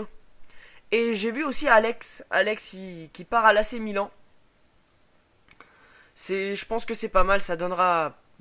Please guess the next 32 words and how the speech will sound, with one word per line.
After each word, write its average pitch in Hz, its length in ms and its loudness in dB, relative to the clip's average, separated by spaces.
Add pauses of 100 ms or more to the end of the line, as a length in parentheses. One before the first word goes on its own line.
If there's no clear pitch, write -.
(160)
plus - 200 12
de 190 100 2
temps 196 200 6
de 190 80 -4
jeu 208 180 0
à 202 60 4
Marquinhos. 214 760 0 (800)
Sinon, 196 260 -8
je 196 100 -8
pense 208 200 -6
qu'ils 185 180 -4
auraient 185 200 2 (100)
privilégié 196 640 -4
Alex 208 340 0
à 202 60 2
Marquinhos 240 720 4
et 277 100 4
Benteke. 247 680 4 (500)
Benteke, 254 880 2
c'est 247 280 0
hors 214 140 2
jeu. 185 260 0 (1000)
Ouf. - 460 8 (1900)
Ouf, 277 240 -2
ouf, 254 160 -10
ouf, 247 220 -8
le 247 120 -2
P 247 120 2
S 240 140 4
G 247 120 -4
qui 254 140 -8
prévient. 226 480 0